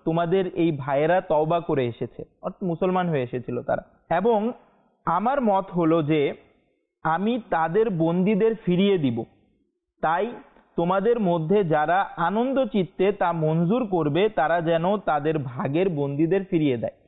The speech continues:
নবী করিম সাল্লাল্লাহু আলাইহি ওয়া সাল্লামের দয়ার ব্যাপারে পূর্বের পর্বেও বলেছিলাম, এই পর্বেও শুনুন যে নবী করিম সাল্লাল্লাহু আলাইহি ওয়া সাল্লামের ক্ষমতা সমগ্র সৃষ্টির উপর, কিন্তু নবী করিম সাল্লাল্লাহু আলাইহি ওয়া সাল্লাম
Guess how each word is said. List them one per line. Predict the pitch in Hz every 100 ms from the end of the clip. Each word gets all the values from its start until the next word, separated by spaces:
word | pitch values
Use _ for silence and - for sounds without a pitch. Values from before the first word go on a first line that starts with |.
| _ _ _ 135
নবী | 151 170
করিম | 170 175
সাল্লাল্লাহু | 185 170 165 160 165 175
আলাইহি | 160 165
ওয়া | 165 160
সাল্লামের | 160 165 160 160 143
দয়ার | 135 139 160
ব্যাপারে | 160 156 160 151
পূর্বের | 139 165 165 202
পর্বেও | 190 185 175 190
বলেছিলাম, | 175 175 175 - 202 - - _ _ -
এই | 175
পর্বেও | 160 151 131 127 113
শুনুন | 135 120 117 -
যে | 147
নবী | 160 185 220
করিম | 220 214 214
সাল্লাল্লাহু | 220 196 185 185 196
আলাইহি | 165 156 180 180
ওয়া | 175 175 175
সাল্লামের | 170 165 170 165
ক্ষমতা | - 139 151 151 147 151 - _ _ _ -
সমগ্র | - 196 196 170 175 185
সৃষ্টির | - 190 - 170 123
উপর, | 101 - - _ _ _
কিন্তু | 160 170
নবী | 165 175 180
করিম | 180 185 175
সাল্লাল্লাহু | 180 170 165 165 180
আলাইহি | - 151 170 185
ওয়া | 170 165 175 175 170 -
সাল্লাম | 156 165